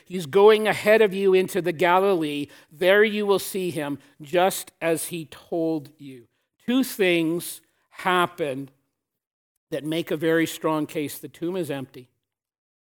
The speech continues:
and Jesus appeared to his followers. So if it was just that there was an empty tomb, but Jesus didn't appear, skeptics would just say,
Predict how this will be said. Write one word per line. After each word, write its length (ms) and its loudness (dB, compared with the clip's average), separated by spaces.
and 180 -8
Jesus 500 -4
appeared 420 -8
to 80 -10
his 200 -10
followers. 540 -10
So 340 0
if 140 -4
it 80 4
was 180 4
just 260 -2
that 160 0
there 120 2
was 180 4
an 100 0
empty 440 -4
tomb, 400 -4
but 140 -2
Jesus 460 -6
didn't 300 -2
appear, 540 -4
skeptics 680 -2
would 160 0
just 340 -4
say, 340 2